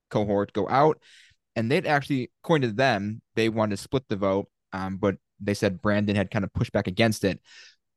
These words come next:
Now, one thing I saw on Twitter during the episode is that people in the press who actually, like, interview players when they're voted out, they said a lot of things alluding to the fact that this was not true.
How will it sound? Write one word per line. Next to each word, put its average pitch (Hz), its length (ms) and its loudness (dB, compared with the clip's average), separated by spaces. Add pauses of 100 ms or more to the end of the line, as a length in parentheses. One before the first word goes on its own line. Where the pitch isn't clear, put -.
(600)
Now, 135 340 4 (440)
one 160 160 2
thing 220 100 2
I 202 60 6
saw 160 180 4
on 123 100 2
Twitter 110 380 2 (960)
during 123 140 0
the 110 60 0
episode 107 300 0
is 101 80 0
that 107 200 2
people 139 520 2
in 117 200 -4
the 101 100 -2
press 110 320 -2
who 113 80 -2
actually, 104 200 -2
like, - 160 -8
interview 123 560 2 (560)
players 123 300 2
when 120 80 -4
they're 110 100 -2
voted 120 240 -2
out, 123 240 -2 (920)
they 131 280 0 (440)
said 196 220 2
a 175 40 4
lot 151 160 2
of 185 60 -4
things 185 140 -2
alluding 135 400 0
to 131 100 -6
the 120 80 -2
fact 117 220 -4
that 101 140 -8
this 110 220 -2
was 110 160 0
not 104 300 -2
true. 110 380 6